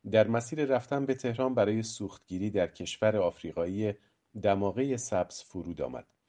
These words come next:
آقای صعب عازم تهران بود تا در مورد معاملهٔ طلای ونزوئلا با بنزین ایران مذاکره کند، اما همانجا با حکم اینترپل و به درخواست وزارت دادگستری آمریکا بازداشت شد.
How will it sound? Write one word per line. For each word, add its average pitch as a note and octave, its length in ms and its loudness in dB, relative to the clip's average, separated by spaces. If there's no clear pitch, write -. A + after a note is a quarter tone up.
آقای D3+ 260 4
صعب C3+ 480 2
عازم G#2 380 -2
تهران G#2+ 480 0
بود G#2 160 -2
تا F#2+ 240 0
در E2+ 260 0
مورد F2+ 440 -2
معاملهٔ G2+ 760 -2
طلای A#2+ 480 0
ونزوئلا D#2+ 680 -4
با F#2 340 2
بنزین F2+ 600 -4
ایران G2+ 400 0
مذاکره E2+ 600 -6
کند، - 380 -14
اما C3+ 360 4
همانجا D3 460 4
با A2+ 260 4
حکم C#3+ 260 -2
اینترپل F#2+ 680 -2
و F#2+ 220 4
به F#2+ 160 0
درخواست F#2+ 480 2
وزارت G#2 480 2
دادگستری G#2 760 -2
آمریکا F#2+ 480 -2
بازداشت D#2 640 -4
شد. B2+ 160 -12